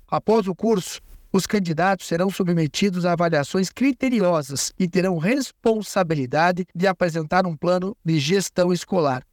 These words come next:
detalhando suas visões e estratégias para melhorar o desempenho e o ambiente de aprendizado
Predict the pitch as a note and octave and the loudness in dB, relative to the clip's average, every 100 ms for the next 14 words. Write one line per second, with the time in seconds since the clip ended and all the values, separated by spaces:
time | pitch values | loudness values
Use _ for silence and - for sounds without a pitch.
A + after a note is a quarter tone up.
0 | - E3+ G3+ F#3 D#3+ E3 G3+ F#3 F#3 - | -6 -2 0 0 0 0 0 -2 -4 2
1 | F#3 D3+ D3+ B2+ E3+ G#3 A3 - - F3+ | 0 2 -2 -2 -2 0 -2 -4 -2 -2
2 | F3 - C#3+ - F3 F#3 F#3+ - _ F#3+ | 0 -2 -2 0 0 0 -2 -6 _ 0
3 | F#3+ F3+ B3+ A#3+ F3+ F3+ F#3 - - E3 | 0 0 0 0 0 0 0 -2 -4 -4
4 | D3 A3+ G#3+ G3 E3 F3 F#3+ G3+ G3+ A3+ | 0 0 2 -2 -2 0 0 0 -2 -2
5 | G3+ F#3 F3+ G#3+ A3 E3+ E3 F3+ F#3+ F3+ | 0 2 2 2 2 2 0 0 0 0
6 | - F3 D#3 C#3+ D#3 E3 E3+ | 2 0 0 0 2 2 0